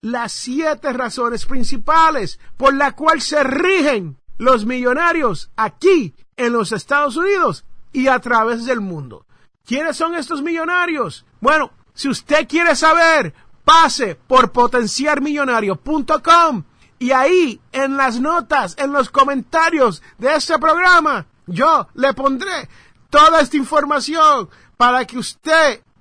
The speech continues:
lea y aprenda, pero sobre todo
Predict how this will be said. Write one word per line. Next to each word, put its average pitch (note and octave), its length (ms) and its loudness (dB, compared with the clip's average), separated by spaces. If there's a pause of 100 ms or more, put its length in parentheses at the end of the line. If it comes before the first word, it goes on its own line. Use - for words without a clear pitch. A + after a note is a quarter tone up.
(120)
lea C#4 580 0 (260)
y B3 100 -6
aprenda, C#4+ 720 -2 (280)
pero C#4+ 240 2
sobre D4 340 0
todo E4+ 680 2